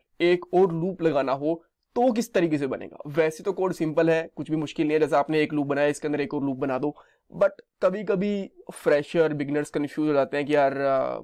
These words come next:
किस तरीके से होगा, क्या हम लोग i वेरिएबल दोबारा लेंगे या फिर कुछ और वेरिएबल लेना पड़ेगा, कुछ कॉन्फ़िग तो नहीं करेगा, नहीं बनेगा and all, right? So, हम लोग एक और for loop लगा लेते हैं इसके अंदर। सबसे पहले वही for loop लगाओगे।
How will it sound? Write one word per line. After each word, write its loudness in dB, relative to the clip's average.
किस -4
तरीके 0
से -6
होगा, 2
क्या 4
हम -4
लोग -2
i 2
वेरिएबल 0
दोबारा 2
लेंगे 0
या 4
फिर -6
कुछ -8
और 0
वेरिएबल 0
लेना 0
पड़ेगा, 0
कुछ -2
कॉन्फ़िग 0
तो 2
नहीं 0
करेगा, 0
नहीं 2
बनेगा 0
and -2
all, -4
right? -2
So, -2
हम 0
लोग -2
एक 0
और 4
for -2
loop -4
लगा 0
लेते -6
हैं -4
इसके -10
अंदर। -4
सबसे -2
पहले 4
वही 0
for -6
loop -4
लगाओगे। 0